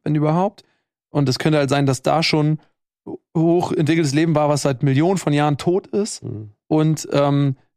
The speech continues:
Speaker 1: der Zeitpunkt muss halt passen. Und auf der Erde gibt's jetzt, äh, gab's dann, gut, die Dinosaurier und so weiter, die konnten auch nicht antworten, aber der Mensch ist jetzt in der Lage, vielleicht jetzt zu antworten und irgendwas überhaupt zu empfangen.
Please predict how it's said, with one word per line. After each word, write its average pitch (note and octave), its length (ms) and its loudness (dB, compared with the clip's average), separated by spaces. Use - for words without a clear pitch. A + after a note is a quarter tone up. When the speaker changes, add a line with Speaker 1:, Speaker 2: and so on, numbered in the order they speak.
Speaker 1:
der C#3 140 0
Zeitpunkt F3 380 0
muss D3+ 140 0
halt C3+ 140 0
passen. C3+ 280 -4
Und C3 80 2
auf B2+ 100 -2
der D3 100 -2
Erde D#3 180 2
gibt's D3 220 -2
jetzt, D3 340 -2
äh, C#3 180 2
gab's C#3 240 0
dann, C3+ 220 0
gut, D3 240 -2
die C#3 60 0
Dinosaurier C#3 460 2
und F3 80 0
so D#3 100 -2
weiter, F3+ 260 0
die C#3 80 -2
konnten C#3+ 200 0
auch D3 60 2
nicht E3+ 160 0
antworten, F3 460 0
aber C#3 120 2
der C3 100 2
Mensch D3+ 360 0
ist C#3 120 -2
jetzt D#3+ 200 0
in E3 40 0
der D3+ 100 2
Lage, D#3 280 2
vielleicht D3+ 520 0
jetzt D3+ 220 -2
zu D#3 100 0
antworten F3+ 440 -2
und D#3 160 -2
irgendwas D3+ 400 0
überhaupt D3 320 0
zu D#3 120 -2
empfangen. E3+ 440 0